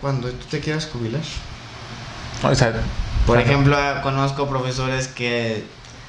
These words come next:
Speaker 1: tienen cuarenta años de servicio y ahí siguen. Si todavía tienen ganas de trabajar, pues ahí van a seguir. Apenas ahorita por el Día del Tra-, del Maestro, cada, cada estado,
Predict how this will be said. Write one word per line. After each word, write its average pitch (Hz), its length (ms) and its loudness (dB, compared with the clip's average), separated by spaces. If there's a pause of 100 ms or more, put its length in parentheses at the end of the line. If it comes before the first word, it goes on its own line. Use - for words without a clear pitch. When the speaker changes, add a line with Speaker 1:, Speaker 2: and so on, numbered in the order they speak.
(400)
Speaker 1:
tienen 117 400 4
cuarenta 113 360 0
años 113 240 0
de 110 80 -2
servicio 120 480 2 (1040)
y 101 60 6
ahí 101 140 6
siguen. 139 320 4 (500)
Si 107 400 4
todavía 143 300 4
tienen 135 520 4
ganas 123 280 2
de 117 60 -2
trabajar, 117 580 0 (320)
pues - 140 -6
ahí 101 80 2
van 113 160 2
a 113 60 2
seguir. 123 320 2 (840)
Apenas 151 800 2
ahorita 135 340 2
por 135 120 2
el 127 100 0
Día 131 80 2
del 135 180 2
Tra-, 135 240 -2
del 123 240 0
Maestro, 131 680 0 (320)
cada, 135 520 2
cada 143 340 2
estado, 143 600 0